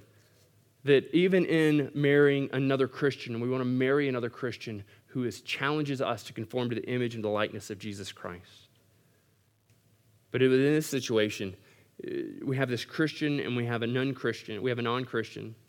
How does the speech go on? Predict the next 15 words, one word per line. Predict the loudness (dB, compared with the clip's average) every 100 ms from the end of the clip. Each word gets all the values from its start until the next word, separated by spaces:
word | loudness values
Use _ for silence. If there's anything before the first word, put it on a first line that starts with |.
| _ _ -6
we |
have | -4 -4
an | -6 -6
unbeliever. | -4 -2 2 2 0 -4 -10 -18 _ _ _ _ _ _ _ _ _ _ _ -2
And | 0 4
within | 4 6 6
this | 4 2 -10 -12
phraseology, | 4 6 6 4 4 2 0 -2
he | -2 -2
says, | 2 2 2
"They | 0 2
consent | -2 -4 -4 -2 -2 -2 -4
to | 0
live | 2 4 4 2
with." | -6 -8 -10